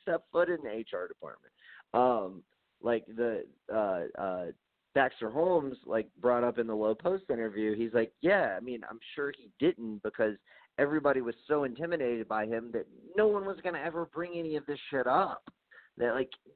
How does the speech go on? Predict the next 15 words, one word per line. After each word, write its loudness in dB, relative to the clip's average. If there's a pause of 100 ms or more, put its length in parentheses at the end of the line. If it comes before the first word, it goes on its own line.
(140)
for 0
fear 6
of 4
being 2
ostracized 0
or, -2 (280)
you -2
know, 2
um, 4
fired 2
or, -4
or, -8
you -12
know, -6
whatever. 2